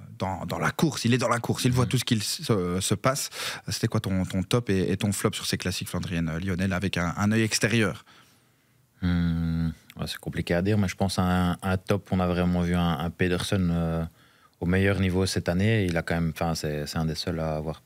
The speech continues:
Speaker 2: pu battre Van Der Poel, on, on peut dire. Euh, et, euh, il était vraiment, euh, très, très costaud sur, euh, sur Grand Wevelgem. Maintenant, peut-être un, un jour un peu moins fort sur, euh, sur le Tour des Flandres, où il a fait, il a fait des conneries, on peut dire, pendant la course. Mais, euh,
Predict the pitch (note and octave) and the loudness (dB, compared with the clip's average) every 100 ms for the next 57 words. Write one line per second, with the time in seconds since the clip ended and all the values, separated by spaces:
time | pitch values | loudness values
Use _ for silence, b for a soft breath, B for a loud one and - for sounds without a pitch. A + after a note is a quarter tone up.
0 | _ - D#2 D#2+ - D#2 D2+ - G#2 A2+ | _ -8 -4 -4 -4 -6 -6 -4 0 2
1 | G#2 G2 - F#2 F#2 F#2 A2 - B B | 2 0 -2 -4 -2 0 0 -2 B B
2 | B B B B - F2 E2 E2 E2 D#2+ | B B B B -2 2 4 4 2 2
3 | D#2+ D#2 - _ - E2 E2 D#2 D#2 D#2 | 0 -2 -10 _ -4 0 0 0 0 0
4 | D#2 D#2 D2+ E2 E2 E2 D#2 D#2 D2+ D#2 | -2 -4 -2 0 2 2 2 0 -4 -8
5 | - _ _ - F2 F#2 F2+ F#2 G2 F2+ | -18 _ _ -2 0 0 0 -2 0 -2
6 | - E2 E2+ F2 F2 E2+ - F#2 F2+ F#2+ | -2 -2 0 2 0 -2 -4 -2 0 2
7 | F#2 F#2 F#2+ G#2 F2 E2 D#2+ E2 - E2 | 2 2 2 2 2 0 -2 -6 -2 -2
8 | D#2+ D#2 B B B B B B B E2+ | 0 -4 B B B B B B B -2
9 | E2 E2 E2 F2 E2+ E2+ - E2+ - E2+ | 0 0 0 0 2 0 0 -2 -2 -2
10 | E2 D#2 - E2+ - - E2+ - F#2 F2 | 0 -2 -2 -4 -4 -4 -4 0 0 2
11 | D#2+ D#2+ - D#2+ D#2 D#2 D2+ - D#2 - | 0 -2 -4 -4 -2 -2 -4 -6 -8 -4
12 | D#2+ F2 G#2 F#2+ - F2 F#2+ F#2 F#2 F2+ | -4 0 0 0 -2 0 0 0 0 0
13 | F2+ A#2 A2 - E2+ D#2+ D#2 | 0 -4 -4 -2 0 0 0